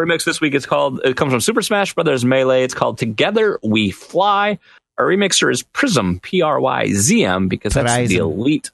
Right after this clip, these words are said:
Speaker 1: that's the elite man Haxor, way you get it done. Of course, this game is Super Smash Brothers Melee, released in two thousand one by Nintendo and hal Labs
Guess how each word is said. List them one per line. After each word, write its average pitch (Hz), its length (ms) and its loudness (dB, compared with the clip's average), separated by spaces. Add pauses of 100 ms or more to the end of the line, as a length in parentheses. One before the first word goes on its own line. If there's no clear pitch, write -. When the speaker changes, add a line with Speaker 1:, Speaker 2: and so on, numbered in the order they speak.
Speaker 1:
that's 147 220 -4
the 101 100 -2
elite 120 260 0
man 117 340 0
Haxor, 95 760 0 (420)
way 110 100 2
you 104 100 2
get 101 140 2
it 85 100 -2
done. 127 280 0
Of 110 100 -2
course, 143 220 0
this 127 140 0
game 131 240 2
is 143 220 0
Super 143 280 0
Smash 127 300 -2
Brothers 117 340 0
Melee, 113 380 2
released 110 360 0
in 107 160 0
two 220 140 -2
thousand 123 360 0
one 107 240 0
by 160 220 -2
Nintendo 139 440 0
and 123 80 -4
hal 127 260 0
Labs 117 460 0